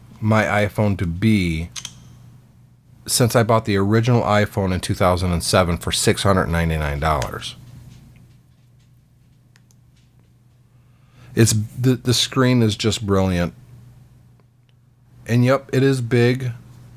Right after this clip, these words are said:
um, but I've got pretty big hands. And I can reach the, you know, the top of the, the active screen, no problem. Uh, I haven't yet to use that, you know,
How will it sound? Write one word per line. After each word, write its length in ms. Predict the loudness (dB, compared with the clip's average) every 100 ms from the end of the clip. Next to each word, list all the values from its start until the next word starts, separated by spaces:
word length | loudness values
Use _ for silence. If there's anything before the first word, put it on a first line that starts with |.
| -20 -20 -6
um, 380 | 0 2 4 2
but 140 | 2 0
I've 180 | 0
got 140 | 0 -2
pretty 160 | -2
big 200 | 0 0
hands. 560 | 2 2 2 -2 -8 -12 -16 -20 -20 -20 -20 -20 -20 -20 _ _ _ _ _ _ _ _ _ _ -4 2
And 100 | 2
I 80 |
can 160 | 4 4
reach 200 | 2 2
the, 340 | 2 4 2 2
you 100 | 0
know, 140 | 0
the 120 | -2
top 320 | -2 0 2
of 220 | 0 -2 0
the, 320 | 0 0 -2
the 160 | -6
active 300 | -2 -2 -4
screen, 600 | -6 0 2 2 0 -2 -6 -18 -20 -20 -20 -20 -20 -20 -20 -20 -4
no 280 | 2 4 4
problem. 520 | 4 2 2 -6 -12 -20 -20 -20 -20 -20 -20 -20 _ _ _ _ _ _ _ -10
Uh, 240 | -2 0
I 80 | 0
haven't 340 | 2 2 2 2
yet 220 | 2 0 -6 -6
to 100 | -2
use 340 | 2 2 2
that, 240 | 2 0
you 100 | 0
know, 360 | -2 0 0 -2